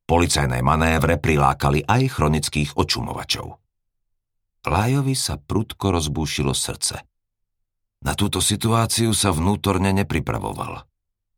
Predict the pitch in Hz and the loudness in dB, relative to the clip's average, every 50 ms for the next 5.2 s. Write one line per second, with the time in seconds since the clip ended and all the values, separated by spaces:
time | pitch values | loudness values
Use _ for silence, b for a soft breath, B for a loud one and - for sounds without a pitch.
0 | _ - 69 87 98 95 - - 73 82 80 73 67 - - 58 57 62 58 - | _ -2 2 2 2 2 2 0 0 0 0 0 0 -2 -2 -2 -2 -4 -6 -4
1 | 64 - 69 60 62 64 64 62 62 - - - 120 - - - - 117 - - | -2 -2 -2 0 0 0 0 0 -2 -2 -2 -2 -2 -4 -2 -4 -2 -2 -2 -2
2 | - 71 85 98 95 90 - - - 78 80 82 90 87 - _ _ _ _ _ | -2 -2 0 0 0 0 0 -2 -2 -4 0 0 0 -2 -2 _ _ _ _ _
3 | _ - - 98 - - - 92 82 92 87 - - - - - - - - 73 | _ 0 0 0 0 2 0 2 2 2 2 2 0 -2 0 -2 -4 -2 -2 -2
4 | 80 78 71 - 71 69 71 65 64 64 65 64 57 - - - - - - - | -2 -2 -2 0 2 2 2 2 0 0 -2 -2 -2 -4 -6 -8 -10 -8 -8 -8
5 | - - - - | -8 -8 -10 -14